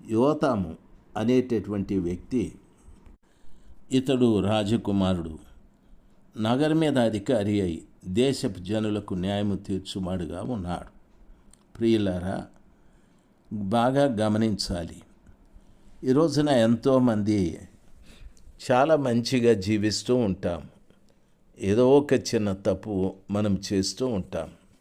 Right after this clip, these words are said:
దాన్ని వదిలిపెట్టలేని స్థితో, లేకపోతే దాన్ని మానుకోని స్థితో మనలో ఉంటాది.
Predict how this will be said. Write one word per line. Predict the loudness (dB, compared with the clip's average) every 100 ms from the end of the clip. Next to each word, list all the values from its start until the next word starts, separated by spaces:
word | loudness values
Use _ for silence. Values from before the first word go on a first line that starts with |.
| _ _ _ _ _ _ -12
దాన్ని | 0 2 4 2 0 -2 -14 _ -2
వదిలిపెట్టలేని | 0 2 2 2 0 2 2 2 2 0 -2
స్థితో, | -6 -4 -4 -2 -2 -4 -14 _ _ _ _ _ _ _ -6
లేకపోతే | 2 4 2 0 0 2 2 0 -2 -8 -4
దాన్ని | 0 2 2
మానుకోని | 0 0 0 0 2 2 2
స్థితో | -4 -4 -6 -2 -2
మనలో | -2 -2 0 0
ఉంటాది. | 0 -2 -6 -6